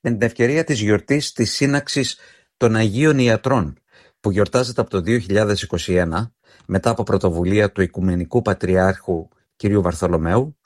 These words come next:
ο Επίσκοπος Πέρθης κ. Ελπίδιος πρωτοστάτησε σε ιεραρχικό όρθρο και Θεία Λειτουργία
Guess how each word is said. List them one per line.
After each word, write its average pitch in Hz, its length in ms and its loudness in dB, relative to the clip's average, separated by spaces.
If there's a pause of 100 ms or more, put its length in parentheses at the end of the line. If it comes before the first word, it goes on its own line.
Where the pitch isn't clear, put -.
(400)
ο 110 100 0
Επίσκοπος 156 680 0
Πέρθης 120 380 -2
κ. - 60 -6 (220)
Ελπίδιος 123 600 0
πρωτοστάτησε 113 800 -2
σε 95 480 0
ιεραρχικό 98 680 0
όρθρο 113 600 0 (480)
και 110 120 0
Θεία 139 280 0
Λειτουργία 95 680 0